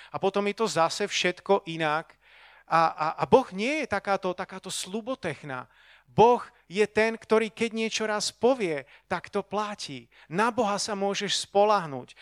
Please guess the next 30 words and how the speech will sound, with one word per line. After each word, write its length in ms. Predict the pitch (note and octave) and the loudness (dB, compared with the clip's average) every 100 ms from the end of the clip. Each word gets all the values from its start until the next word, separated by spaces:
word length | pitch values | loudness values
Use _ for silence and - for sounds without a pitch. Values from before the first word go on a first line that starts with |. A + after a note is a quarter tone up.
| - - F#3+ | -20 0 6
On 400 | G#3+ A3+ A3+ A3+ _ | 8 8 2 -10 _
je 400 | D3+ F3 G3 F#3+ F3+ _ D3 | -4 0 2 0 -4 _ -6
nemenný. 720 | E3+ G#3 G#3+ G3+ D#3+ B2 B2 _ _ _ _ _ _ _ | 0 0 2 -2 -2 -10 -16 _ _ _ _ _ _ _
A 80 | C#3 | -6
to 160 | - G#3 | 0 0
je 80 | |
to, 80 | G#3 G#3+ | 0 -6
čo 80 | G#3 | -6
sa 80 | G#3+ | -4
ťa 160 | G#3+ | -6
chcem 240 | - A#3 A3 | -4 -2 0
opýtať. 560 | A#3 A#3+ G#3+ C#3+ - | 0 -4 -6 -6 -4
Ak 160 | D#3+ E3+ | -6 -6
je 160 | G#3 | -6
takýto 400 | A3 G3+ G#3 - | -6 -8 -6 -2
Boh, 360 | F#3+ A3 C4 A#3+ - _ _ _ _ | 4 4 4 -2 -12 _ _ _ _
tak 240 | - E3+ E3+ | -6 -4 0
môžeš 400 | F3+ F3 D#3 E3+ | 0 -2 -6 -8
mu 80 | |
veriť. 480 | E3 A#3 B3+ D3+ _ _ _ B2 | -6 -6 -6 -14 _ _ _ -6
Veríš 480 | D3+ D3+ A3 A3+ | -2 -2 -2 -6
mu? 240 | A3+ F#3+ C#3+ _ _ _ _ _ _ | -6 -10 -12 _ _ _ _ _ _
Dôveruješ 800 | D3 C#3+ G#3 A3+ A3+ A3+ A3 A3+ G#3+ | -4 0 0 2 0 2 0 -2 -6
mu? 240 | F#3+ D3 _ _ _ _ | -10 -10 _ _ _ _
Ak 240 | E3 F3 - - | -2 -2 -4 4
on 240 | G3+ A3 | 4 6
je 80 | G#3 | -2
takouto 640 | G3+ F#3+ G3+ F#3 F#3+ E3+ - _ D3 | -4 0 0 4 4 4 0 _ -2
nemennou 640 | F#3+ G3+ G3+ G3 F#3 F3 | 2 2 0 0 -2 -2
skalou, 720 | - - E3 E3+ F#3 D#3 B2 | -6 -6 -2 0 0 -2 -8